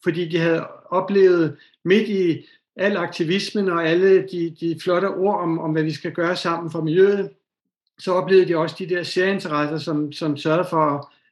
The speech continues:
lægge en dæmper på, hvad man forpligtede sig til. Så i den forstand, øh, var der nok en, en uskyld blandt aktivisterne, øh, omkring,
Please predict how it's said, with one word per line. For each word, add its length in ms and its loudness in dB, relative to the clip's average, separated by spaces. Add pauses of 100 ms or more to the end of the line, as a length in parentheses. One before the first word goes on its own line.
(160)
lægge 240 0
en 100 -2
dæmper 420 -2
på, 180 2
hvad 120 -4
man 140 -2
forpligtede 460 -6
sig 160 -6
til. 260 -4 (500)
Så 100 0
i 40 4
den 220 2
forstand, 500 -2 (520)
øh, 440 0
var 120 2
der 80 2
nok 320 0
en, 300 -4
en 140 -4
uskyld 400 0
blandt 200 -2
aktivisterne, 800 -2 (160)
øh, 420 -2
omkring, 560 -4